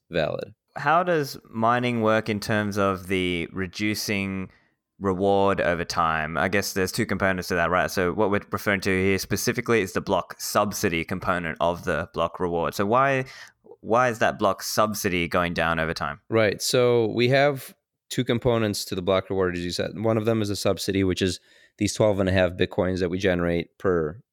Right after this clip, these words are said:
Speaker 1: uh, per block. And then we also have the fees, which are, uh, essentially anybody who's sending a Bitcoin transaction can voluntarily select a fee, um,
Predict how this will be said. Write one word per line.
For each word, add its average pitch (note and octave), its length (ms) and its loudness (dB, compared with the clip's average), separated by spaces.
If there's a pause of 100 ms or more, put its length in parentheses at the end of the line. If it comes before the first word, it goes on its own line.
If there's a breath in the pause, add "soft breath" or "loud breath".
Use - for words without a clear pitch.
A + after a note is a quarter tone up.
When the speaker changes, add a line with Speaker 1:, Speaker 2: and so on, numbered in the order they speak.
(120)
Speaker 1:
uh, D#2+ 260 0
per - 180 -4
block. F#2+ 380 0
And G2+ 100 0
then G2 80 0
we G2+ 100 2
also G2 240 0
have F2 140 0
the E2+ 60 -2
fees, F2+ 420 -2
which E2+ 160 -6
are, F2 220 2 (440 soft breath)
uh, E2+ 260 2
essentially G2 720 0
anybody F#2+ 340 0
who's F2+ 180 -2
sending F#2 240 0
a F2 60 -2
Bitcoin F2 300 -4
transaction F2 640 0
can E2 340 -6 (360)
voluntarily F2+ 640 2
select F2+ 380 0
a F2 40 -8
fee, D3 400 -4 (340 soft breath)
um, F2 480 0